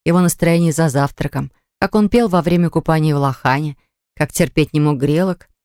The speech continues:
как в полночь у него начиналась зевота. Несомненно, они скажут, что она лжет, и привлекут ее к суду за искажение фактов. Чтобы книга получилась убедительной, надо включить в нее его письма. От них нельзя будет отказаться.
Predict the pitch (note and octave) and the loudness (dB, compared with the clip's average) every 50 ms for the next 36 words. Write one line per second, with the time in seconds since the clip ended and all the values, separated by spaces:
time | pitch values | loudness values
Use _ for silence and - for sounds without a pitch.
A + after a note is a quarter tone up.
0 | _ _ _ - F3 - - - - B3+ C4+ B3+ F#3 D3+ - - C#3+ C#3+ C#3 C#3+ | _ _ _ -8 -8 -8 -10 -6 -2 0 2 2 2 0 0 -2 -2 0 0 -2
1 | C#3 C3+ - - - C3+ C3 C3 B2+ B2 A#2+ B2 A#2 B2+ D3 E3 E3 - D#3+ D3+ | -2 -4 -4 -6 -4 -4 -4 -4 -4 -6 -6 -6 -4 -2 -2 -2 -2 -4 -10 -16
2 | - _ _ _ _ _ _ _ _ _ _ _ - D#3+ - - D3+ C3+ C#3 C#3 | -16 _ _ _ _ _ _ _ _ _ _ _ -2 0 0 0 0 0 2 2
3 | C#3 C3 C3 C3 C3 C#3 C3+ - - - C3 B2+ B2+ B2+ B2 - - - - C3 | 2 2 0 0 0 0 -2 -4 -4 -4 -4 -2 -2 -4 -4 -6 -4 -2 -2 -2
4 | C3 C3+ C3+ C3+ C#3 D3 - A3+ B3+ A#3 - - B2+ - C#3 C#3 C#3 C#3+ - - | 0 0 0 0 0 0 0 0 0 0 -2 -4 -4 -2 -2 0 0 0 0 -2
5 | C3 - C3+ C3 - - - D#3+ E3 G3+ A3 F#3 D3+ B2+ - - C#3 C3+ C#3 C#3+ | -2 -2 -2 -2 -2 -2 -2 0 0 0 0 0 0 -2 -2 -2 -2 -2 0 0
6 | C3 D3 - - - - - - - - _ _ _ _ _ _ _ _ _ _ | -2 -2 -2 -4 -6 -8 -8 -12 -14 -14 _ _ _ _ _ _ _ _ _ _
7 | _ _ _ _ - - - E3+ D3+ D#3+ - - D#3+ D#3 D3 - C#3 - C#3+ C#3+ | _ _ _ _ -4 -2 0 0 0 0 0 2 2 2 2 0 0 0 0 -2
8 | C#3 - - D3 C3+ - D3 B2+ C#3+ C#3+ E3+ F3+ - - B2 A#2 B2 B2 A#2 - | 0 0 0 0 0 0 0 0 0 0 0 -2 -2 -2 -4 -4 -4 -6 -8 -4
9 | - D#3 C#3+ D3 - - - D#3+ - - - - - C#3+ D3 D3 C#3+ C#3+ C#3+ C#3+ | -2 -2 -2 -2 -2 -2 -2 -2 0 -2 -2 -2 -2 0 0 2 2 2 2 0
10 | D#3 - - C#3 - - - A#2+ A#2+ - _ _ _ _ _ _ _ _ - C#3+ | -2 -2 -4 -6 -8 -6 -6 -6 -8 -10 _ _ _ _ _ _ _ _ -8 -8
11 | D3+ - - D#3 C#3+ - - D3+ D3+ D3+ D3+ F3 F#3 F3 D3 - B2 - A2+ - | -6 -2 -2 -2 -2 -2 -2 -2 0 0 0 -2 -2 -2 -4 -6 -6 -6 -8 -8
12 | - - B2 A#2+ A#2 A2 B2 - - - B2+ B2+ | -6 -6 -6 -4 -4 -6 -6 -6 -6 -6 -8 -10